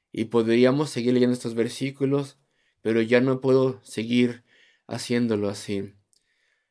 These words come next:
Para seguir leyendo al final del versículo catorce del capítulo cinco, es nuestro segundo encabezado.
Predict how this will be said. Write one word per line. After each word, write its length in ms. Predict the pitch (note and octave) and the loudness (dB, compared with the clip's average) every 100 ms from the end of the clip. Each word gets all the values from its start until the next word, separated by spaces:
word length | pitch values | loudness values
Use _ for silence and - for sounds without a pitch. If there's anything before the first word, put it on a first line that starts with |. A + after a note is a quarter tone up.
| _ | _
Para 240 | - A2+ A#2 | -2 0 0
seguir 280 | B2+ A#2+ B2+ | -2 2 2
leyendo 380 | A#2 B2 B2+ | 4 4 4
al 60 | C3+ | 0
final 220 | C3+ A#2+ | 0 0
del 100 | A#2+ | 0
versículo 760 | A#2+ A#2+ A#2+ B2+ A#2+ A2+ A2+ A2 _ _ _ _ _ _ | 0 -4 -8 -2 0 2 0 -6 _ _ _ _ _ _
catorce 420 | C3+ B2+ E3 D#3 | -6 -2 0 0
del 80 | D#3 | 0
capítulo 340 | C3 B2 C3+ | 0 -2 -4
cinco, 200 | C3+ E3+ | -2 -2
es 80 | G3 | -2
nuestro 200 | G#3 F#3 | -4 -6
segundo 280 | E3+ C#3+ D3 | -6 -4 -2
encabezado. 800 | D3 B2 A#2 - A#2 A2 G#2 | -2 -2 -2 -2 0 0 -2